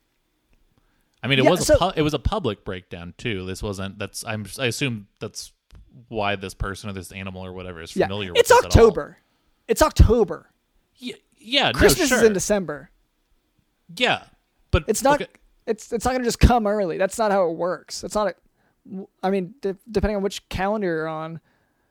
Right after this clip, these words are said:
Speaker 1: But I think
Speaker 2: Which
Speaker 1: that's, I mean, I think that's really arrogant for you to say. You say, you s-, you say, "Oh, because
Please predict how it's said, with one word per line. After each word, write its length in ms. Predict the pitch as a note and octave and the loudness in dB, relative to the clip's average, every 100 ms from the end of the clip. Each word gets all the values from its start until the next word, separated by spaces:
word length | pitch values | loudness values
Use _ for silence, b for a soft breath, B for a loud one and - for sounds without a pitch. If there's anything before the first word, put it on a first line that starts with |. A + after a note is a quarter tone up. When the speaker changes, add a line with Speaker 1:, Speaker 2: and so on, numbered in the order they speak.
| _ _ _ _ _ _ - | _ _ _ _ _ _ -12
Speaker 1:
But 140 | C#3+ D#3 | -4 0
I 60 | |
think 100 | F#3+ | 8
Speaker 2:
Which 120 | A3 F#3 - | 8 8 0
Speaker 1:
that's, 40 | C#3 _ _ | -10 _ _
I 60 | D#3 | -4
mean, 100 | E3 | -2
I 80 | E3+ | -2
think 100 | G3+ | -4
that's 160 | E3 D#3 | -8 -6
really 200 | D3+ A2+ | -4 -2
arrogant 360 | B2+ B2+ A#2+ | -4 -4 -6
for 140 | - G#2+ | -8 -8
you 360 | G2+ G#2 A2 G#2 | -8 -4 -4 -4
to 120 | F#2 | -6
say. 640 | - - G#2 F2+ D2+ - - _ _ _ _ _ _ | -10 -8 -6 -6 -10 -20 -20 _ _ _ _ _ _
You 140 | C#3 C#3+ | -4 -2
say, 320 | D#3+ C3 B2 | 0 0 -2
you 240 | C3+ D#3+ G#3 | -8 -8 -8
s-, 140 | - _ - | -10 _ -14
you 180 | D3+ G3+ | -8 -6
say, 280 | - D3+ C3 | -4 -4 -2
"Oh, 200 | C#3 B2+ | 0 0
because 320 | G#2 A2+ A2+ | 0 -6 -6